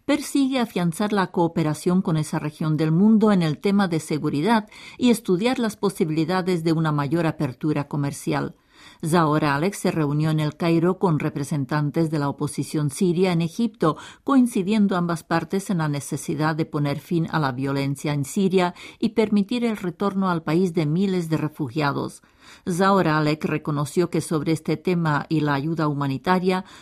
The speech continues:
la diplomacia checa delibera también con el régimen de Bashar al-Assad en Damasco.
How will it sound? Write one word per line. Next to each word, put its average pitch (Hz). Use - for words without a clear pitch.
la 190
diplomacia 226
checa 247
delibera 202
también 190
con 190
el 160
régimen 190
de 160
Bashar 151
al-Assad 156
en 160
Damasco. 139